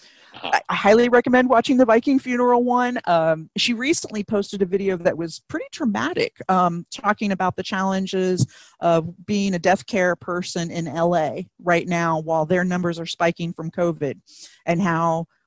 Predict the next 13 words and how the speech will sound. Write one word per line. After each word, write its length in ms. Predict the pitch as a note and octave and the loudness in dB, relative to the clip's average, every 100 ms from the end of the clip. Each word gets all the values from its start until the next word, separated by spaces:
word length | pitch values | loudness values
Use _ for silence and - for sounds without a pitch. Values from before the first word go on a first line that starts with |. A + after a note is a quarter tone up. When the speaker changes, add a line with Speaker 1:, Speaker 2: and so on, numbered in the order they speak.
| _ | _
Speaker 2:
there 140 | G3+ G#3+ | 0 2
has 140 | B3 | 2
been 180 | B3 D4+ | 0 2
a 60 | |
lot 320 | C#4+ A#3 A3+ B3 | 4 4 2 -2
of 160 | G3+ | 0
love 240 | G#3 A3+ A3+ | 2 2 0
and 120 | G#3 | -4
support 560 | - F3+ - D#4 F#3+ - | -4 -10 -4 0 -2 -4
for 200 | - G3 | -6 -4
the 80 | F3 | -4
first 380 | - D#4+ F4 - | -2 -2 -2 -4
responders, 920 | G#3 - D#3 D#3+ D#3+ D#3+ D#3+ - | -4 -4 -6 -4 -2 -2 -2 -8